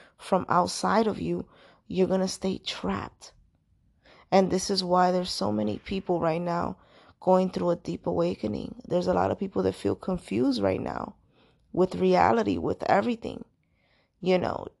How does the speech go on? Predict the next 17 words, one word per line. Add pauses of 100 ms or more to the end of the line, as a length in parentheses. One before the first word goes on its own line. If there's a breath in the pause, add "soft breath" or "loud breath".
just
when
they
thought
they
were
woke, (520)
they
trapped
themselves
into
something
else, (480 soft breath)
right? (640 loud breath)
And, (240)
you
know,